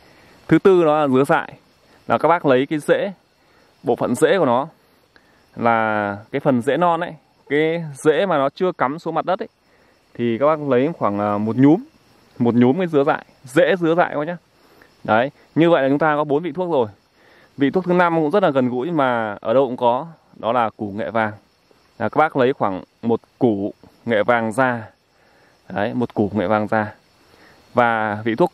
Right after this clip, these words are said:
cuối cùng đó là vỏ của cây gạo. Cây gạo thì ở miền xuôi rất nhiều, ở trên miền núi thì lác đác có một số nơi có. Thì bác lấy cái vỏ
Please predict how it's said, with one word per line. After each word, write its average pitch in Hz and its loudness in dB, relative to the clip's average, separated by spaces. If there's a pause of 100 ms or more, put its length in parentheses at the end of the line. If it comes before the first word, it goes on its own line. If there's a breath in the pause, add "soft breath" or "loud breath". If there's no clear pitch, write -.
cuối 160 4
cùng 156 2 (500)
đó 117 2
là 127 0
vỏ 104 0
của 101 -8
cây 120 -2
gạo. 131 -2 (520 soft breath)
Cây 160 4
gạo 143 0
thì 131 -2
ở 110 2
miền 113 2
xuôi 147 2
rất 185 -6
nhiều, 139 0 (220)
ở 101 -6
trên 143 0
miền 120 2
núi 117 0
thì 151 -2
lác 151 0
đác 175 -4
có 135 -2
một 139 -4
số 120 -6
nơi 131 0
có. 113 0 (520 soft breath)
Thì 117 -6
bác 143 2
lấy 135 2
cái 170 -8
vỏ 107 0